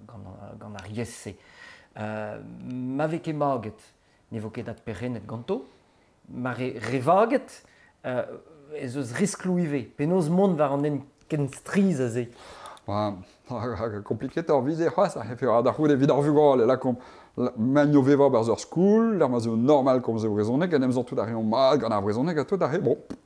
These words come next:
Speaker 2: moyen zo, hein, mais me, mais moi, ce qu'on dit, c'est là, ou, ou, zod, gant ar brezhoneg, hag, euh,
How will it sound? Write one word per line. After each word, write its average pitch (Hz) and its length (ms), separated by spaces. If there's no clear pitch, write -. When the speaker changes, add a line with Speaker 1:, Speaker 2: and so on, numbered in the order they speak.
Speaker 2:
moyen 120 240
zo, 226 200
hein, 147 80
mais 131 120
me, 123 200
mais 123 160
moi, 120 120
ce - 60
qu'on 92 140
dit, 120 260
c'est 92 220
là, 113 120
ou, 98 360
ou, 80 720
zod, 147 360
gant 123 120
ar 101 100
brezhoneg, 104 640
hag, 131 160
euh, 104 560